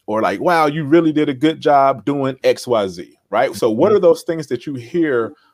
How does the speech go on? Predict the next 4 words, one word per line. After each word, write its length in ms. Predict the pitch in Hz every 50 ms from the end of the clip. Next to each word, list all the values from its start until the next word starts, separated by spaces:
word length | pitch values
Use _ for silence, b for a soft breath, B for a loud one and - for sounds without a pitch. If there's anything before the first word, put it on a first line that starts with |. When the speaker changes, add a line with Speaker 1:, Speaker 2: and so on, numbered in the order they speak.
| _ - -
Speaker 1:
um, 360 | 123 127 120 117 110 107 - -
often 640 | 117 139 160 - - - 208 208 208 214 220 220 _ _ _ _ _ _ _ -
and, 760 | 131 139 135 135 135 131 127 127 127 127 127 127 131 131 131 _ _ _ _ _ _ _ -
um, 680 | 127 131 127 123 123 120 117 117 117 117 120 123 131